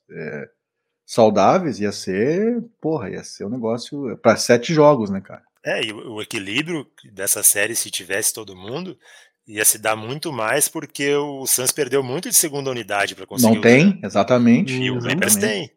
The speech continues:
Speaker 2: tem, o Clippers até tem mais.
Speaker 1: É.
Speaker 2: Só que aí, cara, perdeu as tuas duas estrelas, velho, não tem como.
Speaker 1: É, não tem como segurar, né? Não tem. Hoje, hoje é o jogo,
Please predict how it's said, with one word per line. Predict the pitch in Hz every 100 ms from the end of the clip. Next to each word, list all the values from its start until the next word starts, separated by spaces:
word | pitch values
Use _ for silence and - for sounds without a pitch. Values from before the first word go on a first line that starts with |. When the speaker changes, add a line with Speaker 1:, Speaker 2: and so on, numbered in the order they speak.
| _
Speaker 2:
tem, | 95
o |
Clippers | - 98 104
até | 110 104
tem | 110 120
mais. | 160 - 151 - - _ -
Speaker 1:
É. | 87 95
Speaker 2:
Só | - 101 104
que | -
aí, | 113 104 113
cara, | - 170 - _ -
perdeu | 101 98 87 117
as | 139
tuas | 139 98
duas | 107 147 135
estrelas, | - - 101 175 202
velho, | 92 78
não | 87 113
tem | 131
como. | 143 107 127 120 _ _ _ - -
Speaker 1:
É, | 151
não | 104
tem | 104 101
como | 120
segurar, | 117 98 90 87 135
né? | 160 180
Não | 90
tem. | 85 85 107 117 _ _ _ - - - - - - -
Hoje, | 139 185 175 202
hoje | 143 160 160 156
é |
o | 135 120
jogo, | 123 127 117 120 113 107